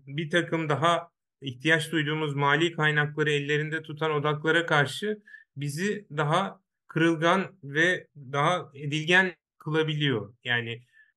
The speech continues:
kamuyla, e, yerel yönetimlerle başka, özel sektörle başka, hibe kuruluşlarıyla farklı,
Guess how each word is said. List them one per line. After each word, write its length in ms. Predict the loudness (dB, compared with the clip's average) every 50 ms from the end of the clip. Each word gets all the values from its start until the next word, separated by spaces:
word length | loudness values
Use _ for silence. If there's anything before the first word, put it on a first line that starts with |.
| _ -4
kamuyla, 840 | 0 0 2 2 2 2 2 2 2 2 2 2 0 -4 -6 -16 -20 -16 _
e, 80 | -4 -4
yerel 560 | -2 -4 -4 -8 -8 -4 -2 2 4 4 4 4
yönetimlerle 960 | 2 -2 -2 -4 -4 -6 -4 -2 0 0 0 0 0 0 0 0 0 -4 _ -2
başka, 720 | 0 0 0 0 -2 -4 0 0 2 2 0 -2 -4 _ _ _ _ _ -10
özel 280 | -6 0 2 2 2
sektörle 540 | 2 2 -2 -4 -4 -2 0 2 2 2 2 2 0 0 -2 -4
başka, 560 | -4 -4 -4 -6 -6 -4 -2 -2 -2 -2 -8 -14 _ _ _ _ _ -8
hibe 500 | -4 -4 -2 2 4 4 4 4 2 0 -8
kuruluşlarıyla 720 | -8 -8 -6 -6 -8 -10 -8 -6 -6 -4 -4 -2 -2 -2
farklı, 600 | -2 0 -2 -2 -2 -4 -8 -8 -8 -8 -10 -12